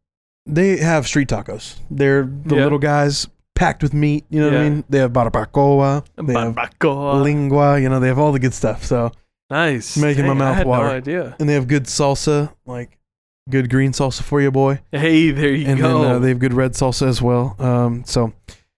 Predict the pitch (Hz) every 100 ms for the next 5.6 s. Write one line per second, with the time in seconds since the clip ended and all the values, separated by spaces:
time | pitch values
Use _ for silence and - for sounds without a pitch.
0 | _ 156 120 - 196 208 - 156 151 -
1 | _ _ 135 131 131 135 151 139 170 160
2 | 147 - 156 - 151 - - 127 127 120
3 | 120 117 117 131 147 151 139 117 131 -
4 | 113 - 120 - 110 110 - _ - 127
5 | 120 113 123 113 - -